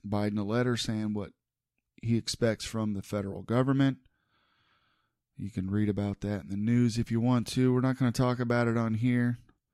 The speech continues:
All right, I'm gonna pull a clip off the, uh, the Post oppressor. Let's listen to our friend, one of our guests here, Aaron Crater, from today. Uh, well, today. I'm recording this.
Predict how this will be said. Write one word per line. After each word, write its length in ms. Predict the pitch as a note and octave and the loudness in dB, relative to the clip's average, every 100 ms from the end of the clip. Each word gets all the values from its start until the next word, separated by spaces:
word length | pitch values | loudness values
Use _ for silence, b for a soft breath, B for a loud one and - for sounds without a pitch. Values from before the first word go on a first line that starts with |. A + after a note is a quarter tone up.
| _ _ _ - | _ _ _ 6
All 80 | C#3 | 10
right, 240 | C#3 B2+ | 10 8
I'm 80 | C#3 | 8
gonna 120 | D3+ | 6
pull 220 | - C#3+ | 6 6
a 40 | C3 | 4
clip 360 | - D3 C#3 - | 6 6 6 2
off 320 | B2 B2+ - | 4 6 4
the, 340 | - B2 A#2 A#2 | 6 8 12 12
uh, 400 | A2 G#2+ G2 F#2 B B _ - | 10 8 6 4 B B _ -2
the 100 | A#2+ | 4
Post 420 | - D3+ C#3+ - | 8 8 6 0
oppressor. 600 | B2+ C#3 C3+ B2 - - _ _ _ _ _ _ _ _ _ _ _ - | 2 6 6 6 0 -8 _ _ _ _ _ _ _ _ _ _ _ 2
Let's 260 | C3 - | 4 6
listen 280 | D3 C#3 C#3 | 6 6 6
to 80 | B2+ | 6
our 120 | B2 | 6
friend, 520 | B2 C#3 C#3+ D#3+ E3+ - _ _ _ _ _ _ | 4 4 6 4 2 -6 _ _ _ _ _ _
one 140 | A2+ | -2
of 80 | A2 | 0
our 100 | A2 | -2
guests 380 | G2+ B2 A#2+ - | 4 4 4 4
here, 260 | C#3 B2+ - | 4 2 4
Aaron 320 | C3 C3+ A#2+ | 6 6 6
Crater, 720 | - - C#3+ C#3+ B2 A#2+ C#3 _ _ _ _ _ _ - | 2 4 6 8 6 4 2 _ _ _ _ _ _ -2
from 260 | A#2+ A2+ | 2 2
today. 280 | - A#2 A#2 C3 | 2 2 2 0
Uh, 420 | A2+ A2 G#2 G2 | 2 2 0 -2
well, 240 | A2+ G#2+ G#2 | -2 -2 -2
today. 420 | - B2+ F#2+ G2 | 0 0 0 0
I'm 160 | A2 A#2 | 4 4
recording 420 | A2+ B2+ A#2 A2+ | 6 6 6 6
this. 400 | A2+ A2 - | 6 4 0